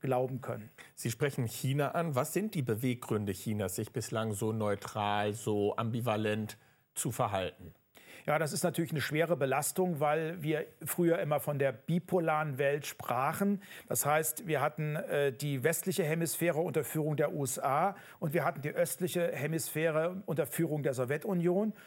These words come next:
Speaker 1: Und jetzt ist im Prinzip neben Russland noch ein weiterer Akteur dazugetreten, ein autoritäres Regime, ein diktatorisches Re-, Regime mit China, wo es natürlich erstmal, äh, auch gewisse Übereinstimmungen zwischen Russland und China gibt. Aber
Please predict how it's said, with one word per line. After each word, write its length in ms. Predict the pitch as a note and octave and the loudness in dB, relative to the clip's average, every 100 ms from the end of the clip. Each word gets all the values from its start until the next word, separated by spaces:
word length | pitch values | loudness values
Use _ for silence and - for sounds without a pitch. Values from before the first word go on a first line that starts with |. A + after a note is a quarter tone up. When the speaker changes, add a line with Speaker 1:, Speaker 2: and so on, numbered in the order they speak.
| - | -10
Speaker 1:
Und 100 | - | -2
jetzt 200 | D3+ F3+ | 2 2
ist 180 | - - | 0 -2
im 100 | - | -2
Prinzip 460 | D#3 E3 C3 E3+ E3+ | 0 0 0 -2 0
neben 240 | D#3+ E3 | 0 0
Russland 340 | C#3+ D#3+ E3+ D#3+ | 0 0 -2 -2
noch 100 | - | -2
ein 220 | D3 C3+ | -2 0
weiterer 540 | C#3+ F#3 D3+ D3 C#3+ - - | 2 2 2 2 0 -8 -6
Akteur 320 | D3 - F3 | -4 0 2
dazugetreten, 920 | E3 D3 - E3+ E3 - D3+ D#3 F3+ G3 | 2 0 0 0 0 0 0 0 0 -2
ein 200 | C#3 C#3 | -4 0
autoritäres 880 | C3+ F3 G3 F#3 F3+ D#3+ E3+ D#3 - | 2 2 2 0 0 0 0 -2 -2
Regime, 400 | D3 A2 E3 E3 | -6 -2 -2 -2
ein 60 | C#3 | -4
diktatorisches 760 | C#3+ C#3 - D3+ F3 D#3+ D#3 | -4 -4 -2 0 0 -2 -4
Re-, 320 | F3 C#3 - | -4 -4 -4
Regime 360 | - D3 E3 D#3+ | -4 -2 -2 -2
mit 160 | C#3 - | -4 -6
China, 480 | - D#3 F3+ G3+ - - - - | -4 0 0 0 -4 -14 -12 0
wo 100 | F3 | 0
es 140 | E3 | 2
natürlich 580 | E3 - A#3+ G3 E3+ - - - | -2 0 0 0 -2 -10 -20 -6
erstmal, 540 | E3 C#3 E3+ D3+ D3+ - | -6 -2 0 0 -2 -2
äh, 80 | - | -4
auch 160 | - | -4
gewisse 320 | - C#3+ D#3 | -4 -4 -4
Übereinstimmungen 840 | - C3+ C#3 C3 C3+ - C#3+ C3 B2+ | -4 -2 -2 -4 -4 -6 -4 -4 -6
zwischen 280 | - A#2 | -6 -6
Russland 520 | B2 C#3+ C3+ B2+ A#2+ A2+ | -4 -4 -2 -2 -4 -6
und 200 | C3 A#2 | -8 -6
China 240 | C3+ A#2 | -6 -6
gibt. 320 | G#2+ A2 - - | -6 -10 -12 -6
Aber 540 | - E3+ G3 D3 G#2 | 0 2 2 0 -4